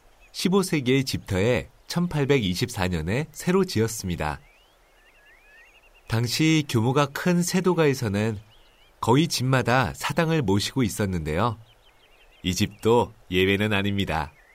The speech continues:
다른 점이 있다면 사당의 위치인데요. 일반적인 사당은 안채나 사랑채와 멀리 떨어진 자리에 위치하고 있지만 풍천노씨 대종가의 사당은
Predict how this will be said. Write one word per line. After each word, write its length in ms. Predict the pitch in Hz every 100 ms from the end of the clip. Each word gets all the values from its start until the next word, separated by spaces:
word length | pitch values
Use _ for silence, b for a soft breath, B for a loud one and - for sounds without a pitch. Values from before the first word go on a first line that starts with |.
| _ _ _ _ _ _ _ _ _ _ _ _ _ -
다른 300 | 117 139 156
점이 280 | 151 143 113
있다면 520 | - 87 123 139 67 - -
사당의 580 | - 180 156 139 143 87
위치인데요. 720 | 196 - 107 85 78 113 110 - _ _ _ _ _ _ _ _ - _ _ -
일반적인 720 | 113 135 185 185 180 170 170
사당은 720 | 180 175 160 135 139 139 113 - _ -
안채나 640 | 92 120 127 147 135 135
사랑채와 720 | 135 160 180 170 - 107 107 104 B -
멀리 340 | 92 117 143
떨어진 400 | 143 135 127 127
자리에 380 | 113 85 95 98
위치하고 460 | 87 - 107 95 90
있지만 460 | - 76 98 110 - _ _ _ _ _ _ _ _ -
풍천노씨 840 | 180 180 185 170 139 117 - 131 123
대종가의 600 | 95 87 113 110 107 107
사당은 600 | 120 127 101 90 95